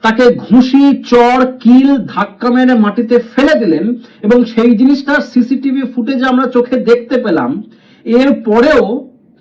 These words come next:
তৃণমূল দলের তরফ থেকে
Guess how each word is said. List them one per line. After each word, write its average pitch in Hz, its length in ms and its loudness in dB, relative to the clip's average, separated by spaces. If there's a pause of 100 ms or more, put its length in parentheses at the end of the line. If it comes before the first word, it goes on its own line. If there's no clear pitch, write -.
(1600)
তৃণমূল 294 420 4
দলের 233 480 -2
তরফ 269 360 -4
থেকে 185 460 -4